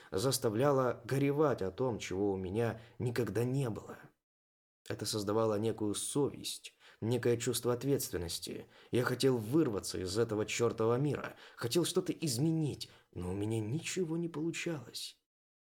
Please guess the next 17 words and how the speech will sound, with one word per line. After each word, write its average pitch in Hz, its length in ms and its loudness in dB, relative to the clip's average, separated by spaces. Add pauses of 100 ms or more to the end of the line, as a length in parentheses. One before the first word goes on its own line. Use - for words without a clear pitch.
Ибо 95 220 -2
я 113 520 2 (480)
и 107 80 -4
есть 107 560 0
мир. 156 400 -4 (520)
Точнее, 151 440 4
его 147 160 6
незыблемая, 180 800 4
неотъемлемая 156 680 0
часть. - 580 -2 (1400)
"И 90 140 -4
вечно 139 460 -2
всё 120 240 -2
через 110 360 -2
задницу", 80 960 -6 (300)
усмехнулся 101 720 -4
я, 135 320 -2